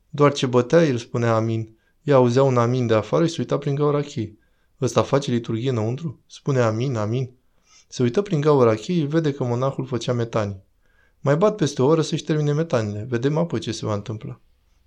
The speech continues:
Bate, bate iarăși. Părintele stătea în pat.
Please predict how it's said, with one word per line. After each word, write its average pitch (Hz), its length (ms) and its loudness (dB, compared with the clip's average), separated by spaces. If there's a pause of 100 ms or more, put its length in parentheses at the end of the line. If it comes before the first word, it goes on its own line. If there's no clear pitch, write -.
Bate, 180 400 2
bate 160 300 2
iarăși. 117 440 2
Părintele 160 440 0
stătea 143 360 -4
în 147 100 -2
pat. 117 380 -6